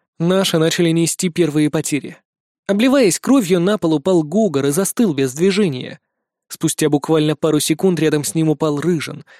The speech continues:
проткнутый насквозь когтистой пятерней. А еще спустя пару секунд котик-воин пинком был отброшен куда-то далеко за пределы ложи и стремительно полетел вниз,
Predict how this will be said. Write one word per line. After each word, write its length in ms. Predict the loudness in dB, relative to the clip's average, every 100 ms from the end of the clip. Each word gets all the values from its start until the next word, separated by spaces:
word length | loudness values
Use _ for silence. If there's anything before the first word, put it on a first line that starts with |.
| _
проткнутый 460 | -6 -4 -2 -2 -2
насквозь 440 | -4 -4 -2 -2
когтистой 480 | -2 -6 -6 -4 -4
пятерней. 640 | -4 -4 -2 -2 -6 -12 _ _ _ _ _
А 40 | 0
еще 340 | 2 2 0
спустя 380 | 2 -2 -2 -2
пару 220 | 0 -2
секунд 420 | -2 -2 -2 -4
котик-воин 680 | 0 -2 0 0 2 2 -2 -8 -10 -2
пинком 400 | -2 2 0 2
был 140 | 0
отброшен 420 | 0 0 0 -2
куда-то 340 | -2 0 0 -2
далеко 380 | -2 -2 0
за 100 | -2
пределы 380 | -2 -2 -2 -2
ложи 440 | 0 0 2 0 -4 -10 -4
и 80 |
стремительно 640 | -4 0 0 0 0 -2 -2
полетел 380 | -2 -2 -2 -4
вниз, 480 | -6 -10 -14 -18